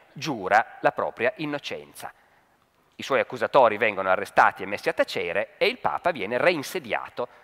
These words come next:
nella pienezza dei suoi poteri. Pochi giorni dopo è Natale. Carlo Magno va a sentir messa nella Basilica di San Pietro,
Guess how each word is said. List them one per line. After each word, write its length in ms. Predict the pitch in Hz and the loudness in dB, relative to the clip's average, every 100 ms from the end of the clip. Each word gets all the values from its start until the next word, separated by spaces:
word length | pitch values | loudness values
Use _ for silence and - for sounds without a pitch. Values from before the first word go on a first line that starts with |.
| - | -4
nella 200 | 127 117 | -2 -2
pienezza 400 | 156 110 82 120 | -2 -6 -6 -10
dei 140 | 127 | -10
suoi 160 | - 104 | -10 -12
poteri. 520 | - 101 - - - _ _ _ _ _ _ _ _ _ _ _ _ _ _ _ _ _ _ _ _ _ _ _ _ _ _ _ _ _ _ _ _ - | -12 -18 -20 -20 -20 _ _ _ _ _ _ _ _ _ _ _ _ _ _ _ _ _ _ _ _ _ _ _ _ _ _ _ _ _ _ _ _ 0
Pochi 240 | 143 160 | 0 2
giorni 220 | 147 170 | 0 0
dopo 220 | 165 95 131 | 0 -2 -2
è 20 | |
Natale. 480 | 139 - 65 - - _ _ _ _ _ _ _ _ _ _ _ _ _ | -4 -6 -8 -14 -20 _ _ _ _ _ _ _ _ _ _ _ _ _
Carlo 300 | - 95 104 | -2 0 0
Magno 440 | 107 90 104 143 - | 2 2 2 -2 0
va 120 | 113 | 4
a 40 | 107 | 4
sentir 340 | 113 104 151 | 2 -6 -6
messa 480 | 127 82 - 110 113 - - _ _ _ _ _ _ _ _ - | -6 -8 -8 -4 -4 -6 -20 _ _ _ _ _ _ _ _ -6
nella 200 | 104 117 | 0 2
Basilica 400 | 131 104 90 120 | 0 -2 -8 -8
di 80 | 120 | -8
San 200 | 127 113 | -12 -12
Pietro, 460 | 78 - - 82 | -16 -16 -20 -20